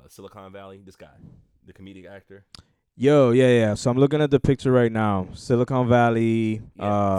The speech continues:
Speaker 2: Uh,
Speaker 1: have you seen, have you seen the shit that he posted the other day?
Speaker 2: I, I, I literally just saw it today.
Speaker 1: Yeah.
Speaker 2: Like,
Speaker 1: <laughs>
Speaker 2: ripped.
Speaker 1: Yo,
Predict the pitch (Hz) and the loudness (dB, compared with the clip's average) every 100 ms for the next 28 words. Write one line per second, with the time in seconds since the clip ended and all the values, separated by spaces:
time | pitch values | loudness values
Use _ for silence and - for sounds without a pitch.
0 | 110 107 123 151 151 135 127 107 110 127 | -2 -4 -10 -18 -16 -16 -16 -18 -16 -16
1 | 143 117 - 110 120 131 123 _ 110 110 | -16 -18 -20 -20 -20 -18 -18 _ -20 -20
2 | 120 127 135 _ 123 127 120 _ _ _ | -20 -20 _ _ -12 -12 -12 _ _ _
3 | - 110 104 - 117 123 147 151 139 127 | -10 -8 -8 -8 -2 4 6 6 4 0
4 | - 135 131 - 104 117 104 85 _ 85 | 2 6 6 4 -4 -2 -2 -4 _ -20
5 | 92 - - 208 156 170 - 170 - 123 | -20 -10 -4 -4 -2 -4 -4 -6 -4 2
6 | 127 165 113 - - 95 123 127 | 10 10 10 2 -14 -14 -12 -12